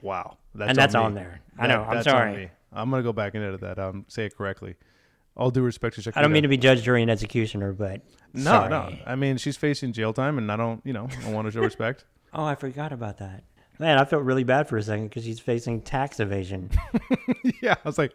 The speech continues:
Speaker 2: She's gonna be prosecuted, so I
Speaker 1: That's
Speaker 2: forgot
Speaker 1: what
Speaker 2: how
Speaker 1: you
Speaker 2: serious they take that. Not that we don't, I suppose, but they're like, "Anybody's fair game, we're coming after you."
Speaker 1: Oh, yeah. No, it's, it's, apparently it's happened a whole bunch of times with Spain and celebrity. Like, they're just like, "Nah, nah."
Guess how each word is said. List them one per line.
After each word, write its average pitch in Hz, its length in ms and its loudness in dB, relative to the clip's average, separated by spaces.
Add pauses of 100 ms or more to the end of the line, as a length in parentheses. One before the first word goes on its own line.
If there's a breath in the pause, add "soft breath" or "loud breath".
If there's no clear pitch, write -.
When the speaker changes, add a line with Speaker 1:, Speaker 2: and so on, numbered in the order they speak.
(120)
Speaker 2:
She's 139 200 -2
gonna 135 200 4
be 120 80 2
prosecuted, 104 680 0
so 107 340 0 (220 soft breath)
I - 60 -16
Speaker 1:
That's 190 80 0
Speaker 2:
forgot 254 220 2
Speaker 1:
what 247 100 0
Speaker 2:
how - 60 0
Speaker 1:
you 127 60 -8
Speaker 2:
serious 147 460 4
they 123 120 0
take 170 240 -4
that. 123 180 -8
Not 151 220 0
that 147 140 0
we 131 160 2
don't, 131 280 2
I 117 100 4
suppose, 117 380 0
but 117 220 -2 (160)
they're 135 140 0
like, 123 160 2 (340)
"Anybody's 127 640 6
fair 127 240 2
game, 123 280 0
we're 110 120 -2
coming 110 240 -2
after 123 240 -6
you." 104 180 -12 (220)
Speaker 1:
Oh, 185 120 6
yeah. 156 220 0 (160)
No, 143 120 0
it's, - 180 -6
it's, 135 160 -4
apparently 196 340 0
it's 131 100 -4
happened 135 200 -2
a - 20 -6
whole 135 120 -6
bunch 135 180 -2
of - 60 -18
times 117 280 -8
with 117 120 -8
Spain 101 380 -6 (200)
and 123 120 -8
celebrity. 101 420 -8 (140)
Like, 110 120 -8
they're 120 120 -2
just 117 100 -8
like, 104 140 -6
"Nah, 185 200 -2
nah." 196 140 -6